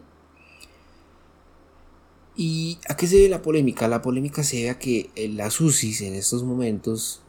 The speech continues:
en el área metropolitana, se encuentran en alerta naranja algunas y en alerta roja otras. Porque en alerta naranja es que tienen una ocupación alta pero no completa, y en alerta roja es que tienen una ocupación completa.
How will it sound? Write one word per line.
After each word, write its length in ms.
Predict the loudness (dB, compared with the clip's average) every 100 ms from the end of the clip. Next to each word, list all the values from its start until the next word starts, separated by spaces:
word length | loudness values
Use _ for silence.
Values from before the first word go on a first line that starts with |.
| -16
en 220 | -14 -10
el 160 | -4 0
área 220 | 2 2
metropolitana, 960 | 2 0 -2 -4 -4 -2 -2 -2 -8 -16 -20 _ _ -20 -12
se 240 | -4 0
encuentran 1120 | -2 -2 0 0 0 -6 -6 -4 -2 0 -2 -4
en 140 | -4
alerta 400 | 0 0 0 0
naranja 380 | 0 2 2 2
algunas 500 | 0 0 0 0 0
y 80 | -2
en 100 | -2
alerta 380 | -2 -6 -8 -6
roja 380 | 0 2 2 0
otras. 500 | 0 -6 -10 -10 -12 -20 -20 -20 -20 -20 -20 -20 0
Porque 280 | 2 4 2
en 60 | 2
alerta 460 | 0 -2 -4 -4
naranja 720 | -4 -2 -2 0 0 -2 -6 -10 -8
es 260 | -4 -4 -4
que 140 | -4
tienen 320 | 0 2 2
una 100 | -2
ocupación 500 | -2 -4 -4 -2 0 2
alta 280 | 2 0
pero 180 | -4 -6
no 140 | -6 -8
completa, 540 | -6 0 2 2 0
y 300 | 0 2 2
en 100 | 2
alerta 460 | 2 0 -2 -2 2
roja 240 | 2 2
es 80 | -4
que 100 | -4
tienen 240 | -4 -4
una 120 | -6
ocupación 500 | -6 -6 -6 -6 -6
completa. 480 | -8 -2 2 2 0